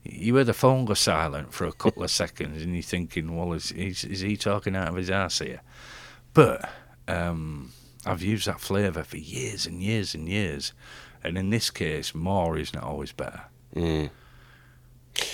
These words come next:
Speaker 2: And then you've got guys like Frank Warwick who are frickin'
Speaker 1: Yeah, you get the
Speaker 2: dosing it up and
Speaker 1: Yeah, you
Speaker 2: catching
Speaker 1: get the
Speaker 2: loads,
Speaker 1: t-
Speaker 2: and it just, yeah.
Speaker 1: But the thing is, he's using it in a single hook bait
Speaker 2: Mm,
Speaker 1: scenario,
Speaker 2: yes,
Speaker 1: which is
Speaker 2: yeah.
Speaker 1: massively different. I mean,
Speaker 2: Yeah.
Speaker 1: if you're putting,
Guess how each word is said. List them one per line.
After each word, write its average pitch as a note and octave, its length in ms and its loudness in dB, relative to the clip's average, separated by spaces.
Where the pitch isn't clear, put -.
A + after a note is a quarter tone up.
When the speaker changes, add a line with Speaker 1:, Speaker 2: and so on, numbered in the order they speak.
Speaker 2:
And A2+ 100 10
then B2+ 140 12
you've A2+ 100 12
got G2 140 12
guys F#2+ 280 12
like F#2 180 10
Frank F#2+ 320 10
Warwick F#2+ 360 12
who F#2+ 160 12
are F2+ 80 12
frickin' G2 520 4
Speaker 1:
Yeah, D#3+ 120 10
you E3+ 140 8
get B2+ 80 12
the A#2+ 80 12
Speaker 2:
dosing A2 260 12
it G2+ 100 12
up G#2 240 10
and G#2 140 12
Speaker 1:
Yeah, E3+ 160 12
you A3 80 12
Speaker 2:
catching E3+ 160 12
Speaker 1:
get A#2+ 80 12
the C3+ 60 12
Speaker 2:
loads, B2+ 240 12
Speaker 1:
t- B2 60 12
Speaker 2:
and A#2+ 80 12
it G#2+ 100 6
just, A2+ 320 10
yeah. G#2+ 160 6
Speaker 1:
But C3+ 240 10
the A2+ 140 8
thing D3 220 8
is, C3 160 10
he's A#2+ 220 6
using G#2 360 4
it F2 100 -2
in G2 80 -2
a - 40 0
single F#2+ 380 2
hook - 240 2
bait D#2+ 180 -2
Speaker 2:
Mm, A#2+ 80 12
Speaker 1:
scenario, F2 500 12
Speaker 2:
yes, E2 280 10
Speaker 1:
which G#2 100 6
is E2 40 0
Speaker 2:
yeah. C#2+ 160 6
Speaker 1:
massively G2+ 480 2
different. D#2+ 440 -2
I E2+ 100 -4
mean, G#2 220 2
Speaker 2:
Yeah. A2+ 80 6
Speaker 1:
if - 120 -2
you're D#3 160 8
putting, D2+ 640 -4